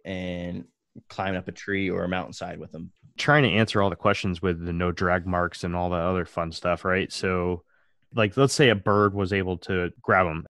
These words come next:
Speaker 2: And I'm only saying this because during one of the other cases highlighted in the Missing four one one documentary that you can watch on YouTube,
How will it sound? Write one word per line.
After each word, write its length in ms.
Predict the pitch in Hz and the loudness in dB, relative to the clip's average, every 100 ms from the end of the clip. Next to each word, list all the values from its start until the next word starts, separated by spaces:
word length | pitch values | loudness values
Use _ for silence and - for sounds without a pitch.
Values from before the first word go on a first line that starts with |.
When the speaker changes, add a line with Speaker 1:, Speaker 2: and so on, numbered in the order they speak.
| _ - | _ -2
Speaker 2:
And 80 | 113 | 2
I'm 180 | 120 120 | 6 6
only 200 | 139 120 | 8 6
saying 320 | - 117 104 | 4 2 2
this 220 | 98 - | 0 -4
because 800 | - 95 101 95 92 92 87 - - | -6 0 2 2 2 0 -2 -6 -4
during 300 | - 110 101 | 2 4 4
one 120 | 101 | 4
of 80 | 98 | 2
the 140 | 95 - | 0 0
other 480 | 101 104 95 90 | 2 4 4 2
cases 540 | 90 110 104 107 95 90 | 0 0 0 2 0 2
highlighted 580 | 98 98 95 90 87 87 | 4 6 4 2 -4 -6
in 240 | 90 90 | -6 -4
the 60 | 85 | -4
Missing 280 | 95 101 | -4 -6
four 220 | 90 95 90 | -4 -2 -2
one 100 | 90 | -4
one 140 | 90 | -4
documentary 580 | 87 - 87 90 90 85 | -4 -6 -6 -4 -4 -6
that 100 | 85 | -10
you 60 | |
can 140 | - 90 | -8 -4
watch 140 | 85 90 | -4 -4
on 80 | |
YouTube, 420 | 85 127 101 90 | -2 0 0 -2